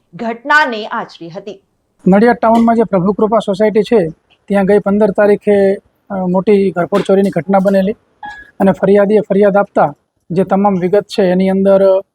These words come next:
Speaker 2: આશરે સાઠ તોલા જેટલું સોનું, છસો ગ્રામ જેટલું ચાંદી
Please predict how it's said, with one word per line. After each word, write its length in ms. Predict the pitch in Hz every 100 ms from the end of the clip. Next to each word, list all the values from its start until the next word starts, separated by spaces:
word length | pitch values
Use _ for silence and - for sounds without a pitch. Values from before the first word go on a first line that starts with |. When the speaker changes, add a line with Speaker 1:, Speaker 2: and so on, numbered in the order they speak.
| _ _ _ _ -
Speaker 2:
આશરે 300 | 180 196 196
સાઠ 300 | - 202 190
તોલા 160 | 202 190
જેટલું 320 | 175 190 202
સોનું, 360 | - 190 202 247 _ _ _ _ -
છસો 160 | 170 190
ગ્રામ 200 | 190 185
જેટલું 240 | 185 190
ચાંદી 360 | 185 180 196